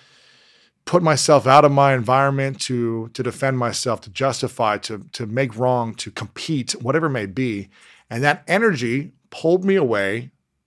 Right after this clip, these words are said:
from taking action towards a meaningful mission. So this is, again, not a conversation of someone who's right or wrong, good or bad, and what's,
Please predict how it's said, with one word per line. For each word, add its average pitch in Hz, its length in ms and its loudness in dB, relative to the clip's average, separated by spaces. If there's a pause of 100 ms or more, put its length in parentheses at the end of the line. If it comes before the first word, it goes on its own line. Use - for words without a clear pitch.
(140)
from 123 160 -2
taking 135 420 -4
action 107 380 -2
towards - 320 -8
a 110 40 -8
meaningful 98 360 -10
mission. 123 400 -10 (460)
So - 100 -10
this 147 200 2
is, 175 120 0
again, 139 320 4
not 127 180 4
a 165 60 2
conversation 135 680 -2
of 117 140 -6
someone 127 340 -2
who's 104 220 -6
right 110 220 -2
or 117 60 -2
wrong, 98 420 -2
good 107 180 -8
or 113 100 -2
bad, 92 440 -6
and 90 160 -14
what's, - 340 -6